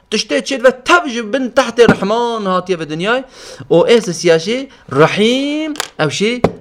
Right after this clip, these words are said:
e, yani, e, Bismillah. Allah, bahsa Allah.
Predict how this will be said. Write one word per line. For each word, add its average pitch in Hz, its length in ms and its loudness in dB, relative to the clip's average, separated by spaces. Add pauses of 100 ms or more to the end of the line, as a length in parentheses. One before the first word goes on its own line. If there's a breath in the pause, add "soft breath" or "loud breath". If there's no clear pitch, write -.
e, 151 100 4 (1000)
yani, 160 300 0 (280 loud breath)
e, 151 300 10
Bismillah. 170 520 2 (160)
Allah, 233 540 4
bahsa 165 260 -4
Allah. 233 280 -2